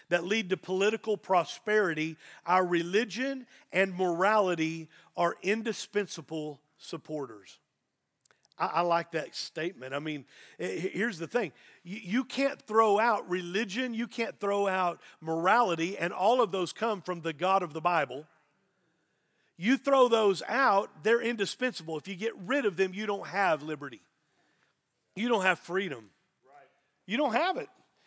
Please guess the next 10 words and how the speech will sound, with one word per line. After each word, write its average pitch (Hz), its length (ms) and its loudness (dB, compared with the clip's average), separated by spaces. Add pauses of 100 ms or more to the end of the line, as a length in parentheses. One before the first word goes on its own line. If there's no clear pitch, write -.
(240)
You 254 160 2
can't 302 340 4
govern. 285 420 4 (800)
You 226 160 -2
can 165 260 -4
dictate 254 540 2 (1200)
and 208 140 0
you 233 120 0
can 190 260 -6
rule, 247 500 4